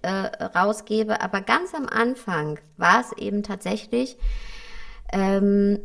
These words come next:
dass ich mir auch gesagt habe, okay, was hat mich eigentlich dahin gebracht, das zu machen, was ich mache?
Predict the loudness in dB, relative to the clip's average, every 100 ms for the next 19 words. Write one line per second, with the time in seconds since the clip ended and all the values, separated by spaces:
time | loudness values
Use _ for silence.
0 | -4 -2 -2 0 2 4 4 0 -2 0
1 | 0 0 -2 -8 -6 -2 0 -2 -2 -4
2 | -2 0 0 0 -2 -2 2 2 2 2
3 | 4 4 2 -4 -4 -4 -4 -2 -2 -4
4 | -6 -6 -10 -4 -4 -4 -8